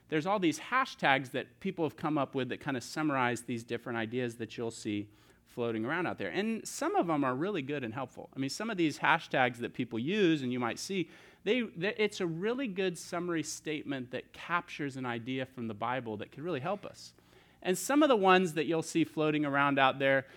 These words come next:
they're kind of a mix of, it's got a little bit of truth in it, but then at the same time, that might not be completely accurate, and you'd really need to do some more digging to understand what it means. And then some of the hashtags people present,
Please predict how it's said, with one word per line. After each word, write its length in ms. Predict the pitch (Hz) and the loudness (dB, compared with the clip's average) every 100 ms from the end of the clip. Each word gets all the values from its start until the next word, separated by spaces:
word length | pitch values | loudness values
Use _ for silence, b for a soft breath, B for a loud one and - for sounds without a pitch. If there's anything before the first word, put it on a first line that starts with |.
| B B | B B
they're 100 | 202 | -2
kind 320 | 196 - 277 | -2 0 2
of 80 | 302 | 2
a 80 | 226 | 2
mix 420 | 196 196 196 - | 0 -2 -4 -2
of, 200 | 156 139 | 0 0
it's 160 | 147 - | -2 -4
got 240 | 214 226 | -2 2
a 60 | 233 | 2
little 240 | 208 240 | 2 0
bit 140 | 214 233 | 2 0
of 120 | 226 | -2
truth 380 | - 233 226 226 | -4 -4 -2 -2
in 140 | 214 | -2
it, 240 | 208 208 - | -2 -4 -2
but 180 | 160 160 | -4 0
then 140 | 185 | 2
at 100 | 185 | 2
the 80 | 165 | -2
same 300 | - 185 180 | -2 0 -2
time, 340 | - 180 175 | -2 -4 -2
that 180 | 165 170 | 0 0
might 280 | 170 175 190 | 0 0 0
not 240 | 185 165 | -2 -2
be 180 | 156 160 | 0 0
completely 760 | 160 127 - - 220 214 196 185 | 0 -6 -8 -6 -6 -4 -4 -4
accurate, 640 | 180 180 180 175 170 165 | -4 -6 -6 -4 -4 -6
and 240 | 147 143 135 | -6 -4 -2
you'd 180 | 151 160 | -4 -2
really 260 | 202 185 | -2 0
need 200 | 175 160 | 0 0
to 60 | 135 | -2
do 240 | 113 143 | -4 -2
some 200 | 143 139 | -2 -4
more 120 | 131 117 | -4 -4
digging 400 | 123 120 113 107 | -2 -2 -2 -4
to 140 | 120 | -4
understand 520 | 104 101 - 107 98 | -4 -6 -6 -6 -6
what 100 | 92 | -8
it 80 | 87 | -10
means. 320 | 87 87 - _ B B B B | -12 -14 -16 _ B B B B
And 120 | 185 | -2
then 220 | 247 226 | 0 0
some 280 | 208 - 269 | -2 -4 -2
of 120 | 240 | 0
the 300 | 165 139 127 - | 2 4 2 0
hashtags 600 | - 175 - 156 135 - | -2 -4 0 -2 -2 0
people 260 | 156 147 | -2 -2
present, 380 | 127 123 143 160 | -6 -4 -2 -4